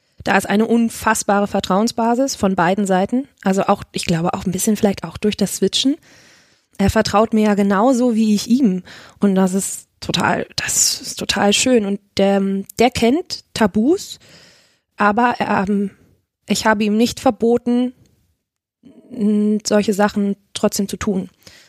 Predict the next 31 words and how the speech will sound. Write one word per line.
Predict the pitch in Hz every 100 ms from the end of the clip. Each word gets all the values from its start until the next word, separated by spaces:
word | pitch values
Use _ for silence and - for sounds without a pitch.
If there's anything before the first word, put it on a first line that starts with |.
| _
Zum | - 196
Beispiel | 185 - 196 190
Nadeln | 190 175 202 185 180 -
oder | 175 175 -
Tacker. | - - 202 165 _ _ _ _ _ _ _ _ _
Das | - 180 -
weiß | 190 170 190
er, | - 240
dass | 254 196
ich | -
da | - 190
richtig, | 175 202 214 247 220
richtig | 233 247
Panik | - 220 233 247
vor | 247 240
habe, | 233 240 262
aber | 208 190 202
ich | 208 -
würde | 190 196 202
es | 220 - -
ihm | 208
niemals | 202 208 202 220
verbieten, | - 202 240 226 185
wenn | 170
er | 165
das | 175 -
wirklich | 190 185
mit | - 196
mir | 196
machen | 208 202 190
möchte. | 180 - 185